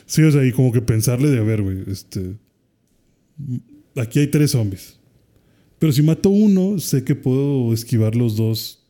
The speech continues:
las veces que sea necesario". Entonces, como que ese, ese, ese conteo de balas. Luego jugué el tres. Y en el tres me empecé a dar cuenta como que, "Güey, tengo un putazo de balas.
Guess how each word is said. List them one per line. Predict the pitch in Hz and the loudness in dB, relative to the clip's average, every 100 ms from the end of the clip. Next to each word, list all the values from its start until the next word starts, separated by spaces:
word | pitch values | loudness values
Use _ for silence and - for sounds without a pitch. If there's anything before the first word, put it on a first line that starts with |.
| - | -6
las | 120 104 | -4 -2
veces | 107 110 | -2 -4
que | 110 | -4
sea | 113 | -2
necesario". | 107 104 104 - _ _ _ _ _ _ _ _ _ | -2 -4 -6 -14 _ _ _ _ _ _ _ _ _
Entonces, | - 107 120 110 - - _ _ | -6 -2 -2 -2 -6 -12 _ _
como | - 127 113 | -2 0 2
que | 123 | 0
ese, | 120 135 135 123 123 123 | 0 2 2 0 -2 -4
ese, | 113 139 127 117 | 0 2 2 0
ese | 113 131 | -2 -4
conteo | 117 120 | -2 0
de | 113 | 0
balas. | 110 104 107 - | 0 -2 -6 -6
Luego | 113 127 135 127 - | 0 2 2 0 -4
jugué | - 110 113 | -4 0 0
el | 113 | -2
tres. | 143 160 - _ _ _ _ _ _ _ _ _ _ _ _ _ - | -4 -4 -8 _ _ _ _ _ _ _ _ _ _ _ _ _ -2
Y | 143 | 2
en | 143 | 4
el | 139 117 | 2 2
tres | 127 131 | 2 4
me | 151 | 4
empecé | 139 120 | 2 2
a | 127 | 0
dar | 131 | 0
cuenta | 131 123 135 | 0 0 0
como | 135 117 | 0 0
que, | 120 | -4
"Güey, | 101 110 107 | -2 -2 -2
tengo | 101 | -4
un | 107 | -4
putazo | 135 127 113 123 | -4 -6 -6 -4
de | |
balas. | 110 123 127 | -4 -6 -10